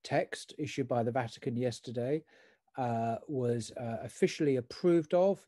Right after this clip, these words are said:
by Pope Francis himself a couple of days ago. So this is the, uh, Pope Francis' own view and the view of the church. And, uh,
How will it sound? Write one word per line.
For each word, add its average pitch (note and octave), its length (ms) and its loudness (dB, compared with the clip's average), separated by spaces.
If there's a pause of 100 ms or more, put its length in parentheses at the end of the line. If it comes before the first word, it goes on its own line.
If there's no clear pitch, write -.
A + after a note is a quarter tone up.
(120)
by C3 360 2
Pope B2 280 -2
Francis B2 480 -2
himself D3+ 580 2 (120)
a - 40 -18
couple - 240 -4
of A#2+ 60 -4
days C#3+ 280 6
ago. D#3 340 4 (580)
So C#3+ 280 4
this E3 260 4 (120)
is C#3+ 360 8
the, C3 400 2
uh, A#2+ 200 -2
Pope B2+ 260 -8
Francis' B2 440 -2 (100)
own C3 280 2
view D#3+ 500 6
and B2 220 0
the A#2 60 2
view B2+ 260 2
of A2+ 100 2
the A#2 100 -4
church. - 560 0 (640)
And, C#3 460 4
uh, C#3 280 8